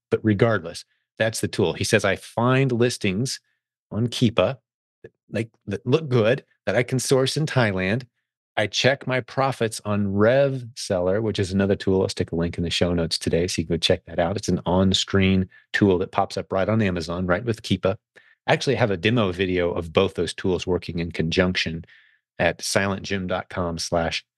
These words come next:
intro video. That'll require you to join our free Facebook group, and then you can watch that video. But I'm just stepping you through the process that Fino uses. So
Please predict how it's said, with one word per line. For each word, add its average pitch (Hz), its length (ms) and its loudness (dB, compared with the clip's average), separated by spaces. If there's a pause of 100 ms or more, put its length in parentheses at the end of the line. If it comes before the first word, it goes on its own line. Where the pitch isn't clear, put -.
(320)
intro 107 640 0 (180)
video. 85 640 -4 (600)
That'll 90 180 0
require 101 460 0
you 113 140 0
to 107 80 -2
join 110 220 0
our 101 100 2
free 110 180 0
Facebook 110 420 -2
group, 92 220 -2
and 85 80 -4
then 92 80 -2
you 90 80 -4
can 85 100 -8
watch 82 240 -2
that - 220 -8
video. 80 340 -8 (720)
But 104 80 4
I'm 110 80 6
just 117 120 2
stepping 143 280 -2
you 127 80 0
through 131 140 0
the 110 80 0
process 98 640 -4
that - 120 -10
Fino 87 320 -4
uses. 80 460 -6
So 90 300 0